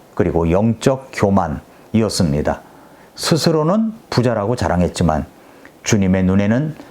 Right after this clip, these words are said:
비참하고 가난하고 눈멀고 벌거벗은 상태였습니다. 비참한 모습이죠.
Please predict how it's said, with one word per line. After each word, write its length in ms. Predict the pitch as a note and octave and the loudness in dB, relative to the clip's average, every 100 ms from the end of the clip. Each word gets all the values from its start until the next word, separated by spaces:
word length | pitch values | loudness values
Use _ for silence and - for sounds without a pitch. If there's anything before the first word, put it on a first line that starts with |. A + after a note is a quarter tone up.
| - - | -20 -6
비참하고 720 | - G#2 - A2+ G2 F2+ E2+ | -2 -2 0 0 0 0 -2
가난하고 560 | - G#2+ G#2+ G#2 F2+ F2 | 0 0 0 -2 0 0
눈멀고 760 | E2+ A2+ B2 G#2+ F2+ D#2 C2+ - - - - | 2 4 2 2 2 0 -2 -10 -20 -18 -2
벌거벗은 640 | G#2 G2+ G2+ F#2 F#2+ G#2 | 0 2 0 0 0 0
상태였습니다. 920 | F#2 A#2+ A#2+ B2 A2 C3+ G#2+ E2 C#2+ - | 0 0 0 0 2 2 2 0 -2 -2
비참한 560 | A2 G#2+ - D#3+ D#3 | -2 -2 0 0 2
모습이죠. 520 | C#3+ C3+ C#3 C3 D3 | 0 0 0 0 -2